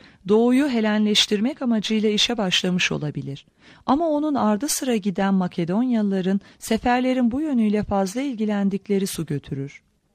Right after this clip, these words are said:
Romalı generaller, Cumhuriyet'in son yüzyılında çoğunlukla para için sefer açıyor, askerlerinin bağlılığını ise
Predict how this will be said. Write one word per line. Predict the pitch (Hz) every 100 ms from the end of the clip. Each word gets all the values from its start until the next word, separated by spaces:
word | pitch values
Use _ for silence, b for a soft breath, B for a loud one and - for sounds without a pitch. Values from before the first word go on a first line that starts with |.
| _ - b b b 202
Romalı | 214 330 359 277
generaller, | 208 190 170 165 156 151 175 226 B B 175
Cumhuriyet'in | 220 254 269 277 277 - 277
son | 277 262 277
yüzyılında | 330 226 160 165 151 156 147 165 202 b b
çoğunlukla | - 240 247 285 - 269
para | - 196 233
için | 277 - 226
sefer | - 202 - 190
açıyor, | 185 - 185 202 - B B -
askerlerinin | 220 - 254 254 254 254 277 311
bağlılığını | 262 233 214 208 208 208
ise | 208 196 - 208